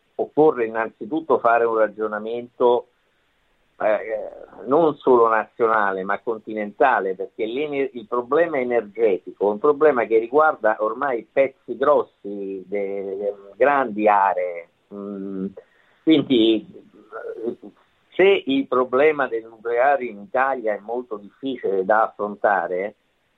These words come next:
può essere che in Europa non lo sia, tanto è vero che è entrata nella tassonomia europea e non vedo per quale motivo non debba pensare a grandi centrali nucleari europee.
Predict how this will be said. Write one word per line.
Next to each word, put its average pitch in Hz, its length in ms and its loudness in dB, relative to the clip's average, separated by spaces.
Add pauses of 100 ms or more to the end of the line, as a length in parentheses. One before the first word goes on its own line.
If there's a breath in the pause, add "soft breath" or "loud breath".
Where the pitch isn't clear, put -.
(320)
può 226 180 6
essere 185 460 -4
che - 80 -10
in 113 140 -8
Europa 107 440 -2
non 101 200 -10
lo 107 100 -10
sia, 135 320 -2
tanto 107 300 -4
è 170 80 -2
vero 113 320 2
che 113 120 -4
è 98 60 -4
entrata 107 480 0
nella 101 320 -4
tassonomia 107 720 -2
europea 180 600 6
e 92 160 -4
non 95 220 -16
vedo 110 220 -4
per 104 180 -10
quale 113 280 2
motivo 131 420 -6
non 101 220 -6
debba 101 260 0
pensare 110 600 2
a - 20 2
grandi 110 440 0
centrali 104 680 0
nucleari 101 560 0
europee. 90 500 0